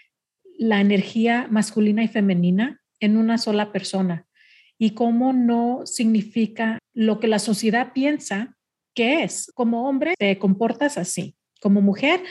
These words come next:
te comportas así. Ahora, la energía sexual masculina tal vez no te va.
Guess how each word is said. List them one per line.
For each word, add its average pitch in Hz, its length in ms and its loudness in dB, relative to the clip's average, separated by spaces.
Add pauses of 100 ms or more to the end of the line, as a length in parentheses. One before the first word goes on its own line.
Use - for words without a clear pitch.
(200)
te 196 120 -2
comportas 196 640 -2
así. - 460 -6 (440)
Ahora, 240 580 0 (720)
la 220 420 0
energía 214 440 0
sexual 240 480 -2
masculina 220 680 0 (440)
tal 233 220 -2
vez 262 260 0
no 254 280 0
te 240 120 2
va. 226 360 -2